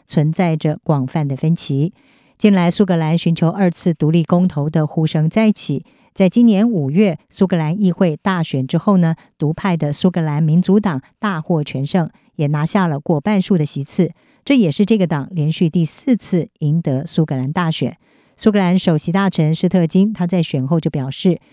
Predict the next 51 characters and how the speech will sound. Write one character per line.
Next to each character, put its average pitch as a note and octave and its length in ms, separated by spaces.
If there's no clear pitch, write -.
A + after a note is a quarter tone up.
选 G#3+ 220
举 A#3 100
结 F3 240
果 G3+ 300
代 F3 140
表 C#3 240
苏 - 180
格 F3+ 100
兰 D#3 280
人 D3+ 160
民 D3+ 180
的 D3 140
意 A3+ 180
志， A#3 320
而 D#3+ 100
他 F3 160
将 F3+ 220
会 F3 100
在 E3 200
疫 G3+ 180
情 D3+ 240
之 F#3+ 120
后 F#3+ 280
寻 F3 240
求 D#3 220
第 E3+ 260
二 B3 240
次 F#3+ 240
的 D3+ 280
独 C#3 100
立 C#3 140
公 D3+ 180
投。 C#3+ 340
不 F#3 80
过， G3+ 240
强 E3 220
生 G3+ 160
政 A#3 220
府 D#3 160
已 E3 120
经 D#3 160
多 G3 240
次 G#3+ 240
的 F3 220
阐 C#3+ 220
明 D3 260
反 B2 280
对 G3 140
的 D#3+ 120
立 F#3+ 120
场， D3 280